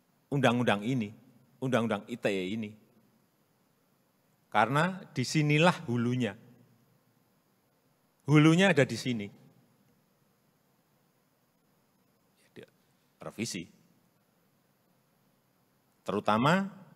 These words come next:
menghapus pasal-pasal karet yang penafsirannya bisa berbeda-beda, yang mudah diinterpretasikan secara sepihak.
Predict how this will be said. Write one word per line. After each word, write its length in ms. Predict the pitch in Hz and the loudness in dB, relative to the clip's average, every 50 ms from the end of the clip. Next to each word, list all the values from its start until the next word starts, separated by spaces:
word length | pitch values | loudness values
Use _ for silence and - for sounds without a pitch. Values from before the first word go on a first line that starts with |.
| - _ _ _ _ _ _ _ _ _ _ _ _ _ _ _ - - | -20 _ _ _ _ _ _ _ _ _ _ _ _ _ _ _ -8 -6
menghapus 880 | 113 107 95 92 92 90 - - 143 156 156 - - - - - - - - _ _ _ _ _ _ _ _ _ _ _ _ _ _ _ _ - - | -6 -6 -4 -6 -8 -8 -4 0 0 0 0 -2 -8 -16 -18 -20 -20 -20 -20 _ _ _ _ _ _ _ _ _ _ _ _ _ _ _ _ -14 -12
pasal-pasal 560 | 87 - - 90 87 - 92 90 - 98 95 95 | -10 -6 -4 -4 -4 -4 -6 -4 -2 -2 -2 0
karet 320 | - 101 104 107 104 98 - - - _ _ _ _ _ _ _ _ _ _ _ - | 0 0 0 0 0 -4 -4 -8 -20 _ _ _ _ _ _ _ _ _ _ _ -12
yang 160 | 87 82 80 80 - _ _ _ - | -12 -10 -12 -12 -16 _ _ _ -10
penafsirannya 680 | 107 104 98 87 - - - 117 104 104 101 107 120 123 120 | -8 -6 -6 -6 -8 -8 -8 -4 -2 -2 0 0 -2 -4 -4
bisa 400 | - 104 - - 95 95 101 - _ _ _ _ _ _ _ _ _ _ - | -6 -10 -8 -6 -6 -6 -8 -12 _ _ _ _ _ _ _ _ _ _ -20
berbeda-beda, 640 | - - - 92 82 92 90 85 120 117 - 98 85 - - - _ _ _ _ _ _ _ _ _ _ _ _ - | -18 -14 -12 -8 -6 -6 -4 -2 -4 -4 -4 -6 -10 -10 -14 -20 _ _ _ _ _ _ _ _ _ _ _ _ -12
yang 160 | 87 80 80 | -10 -8 -6
mudah 400 | 90 110 127 123 - 156 135 - - - - - - - _ _ _ _ _ _ _ _ _ _ | -4 -4 -4 -2 0 0 0 0 -2 -14 -20 -20 -20 -20 _ _ _ _ _ _ _ _ _ _
diinterpretasikan 1400 | - 90 - _ _ - 113 120 107 - 110 - - 107 110 107 - 101 98 - 113 - 113 110 120 120 127 - | -18 -18 -18 _ _ -8 -8 -6 -4 -4 -4 -4 -4 -6 -6 -2 -2 -2 -2 -2 -6 -4 -4 -4 -4 -6 -10 -14
secara 480 | - - 113 - - 101 101 98 92 | -12 -12 -10 -6 -4 -4 -4 -4 -6
sepihak. 560 | - - - - - - 110 117 101 92 - | -8 -10 -16 -10 -6 -4 -2 -2 -2 -4 -4